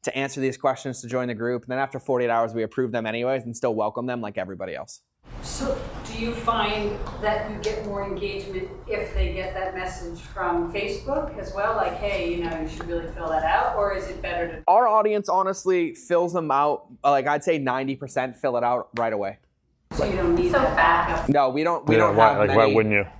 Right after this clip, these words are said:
Speaker 1: we don't have many issues with that whatsoever. And then another way we tested it real quick is, um, we deliver, um, like,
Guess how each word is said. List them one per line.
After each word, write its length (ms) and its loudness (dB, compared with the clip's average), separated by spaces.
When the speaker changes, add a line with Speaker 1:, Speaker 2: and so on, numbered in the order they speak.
Speaker 1:
we 120 4
don't 140 2
have 160 0
many 280 -2
issues 360 -4
with 100 -6
that 180 0
whatsoever. 580 -6
And 80 2
then 160 2
another 240 4
way 140 6
we 140 2
tested 380 2
it 140 2
real 180 4
quick 300 2
is, 240 2
um, 240 4
we 160 2
deliver, 720 2
um, 280 2
like, 240 -2